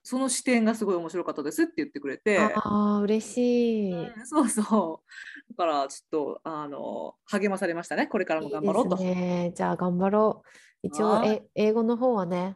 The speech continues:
Speaker 2: 私がリード取って短いけどやってるから、頑張ろう。
Speaker 1: うん。<laughs> いや、頑張っていこう、これからも。
Speaker 2: うん。
Speaker 1: はい。と、えっと、心が温まったところで、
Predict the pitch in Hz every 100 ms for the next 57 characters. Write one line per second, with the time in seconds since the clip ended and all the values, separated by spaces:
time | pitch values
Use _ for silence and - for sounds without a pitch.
0 | - 190 208 - 220 214 233 208 190 180
1 | - 185 170 - - - 202 196 202 214
2 | 208 185 170 156 - 175 170 170 156 165
3 | - - - - 156 160 170 214 - _
4 | _ _ _ _ 220 240 381 - - 262
5 | 202 - - - - - - - 554 539
6 | - - 185 165 165 185 240 240 277 262
7 | 226 180 180 170 165 160 - 214 202 269
8 | - 285 - 170 180 196 202 180 - -
9 | 339 339 - - - 180 - 170 165 165
10 | 208 214 202 202 196 170 151 - 208 208
11 | 208 180 202 269 254 165 -